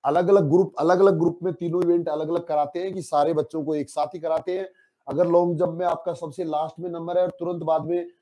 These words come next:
अगला event शुरू हो सकता है, चिन अप शुरू हो सकता है, तो वो chest number आपको वहां दिए जाएंगे, एक number आपको वहां दिया जाएगा, उस number के अनुसार सबको कराते हैं। वो कैसे व्यवस्था करते हैं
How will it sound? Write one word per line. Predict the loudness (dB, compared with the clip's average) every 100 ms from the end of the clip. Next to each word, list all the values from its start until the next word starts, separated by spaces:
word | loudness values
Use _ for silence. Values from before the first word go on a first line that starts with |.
| _ -2
अगला | 2 4
event | 4 2 -4
शुरू | -8 -6
हो | -6
सकता | -6 -6 -4
है, |
चिन | -4 -8
अप | -12
शुरू | -12 -10
हो | -10
सकता | -12 _ -18
है, | -18 _ _ _ _ -6
तो | 2
वो | 6 6 6
chest | 2 2 0
number | -2 4 4
आपको | 4 2
वहां | 4 4
दिए | 2 2
जाएंगे, | 2 2 0
एक | 0
number | -2 0 0
आपको | 0 -2
वहां | -4 -2
दिया | -2
जाएगा, | -2 -2 -2 -4 -6 _ _ -10
उस | -8
number | -6 -4 -2
के | 0
अनुसार | 0 0 -2 -2
सबको | -4 -10 -8
कराते | -2 -2 -2
हैं। | -4
वो | -2 -2 -2
कैसे | -6 0 2
व्यवस्था | 2 -2 -4 -2
करते | -4 -4 -4
हैं | -4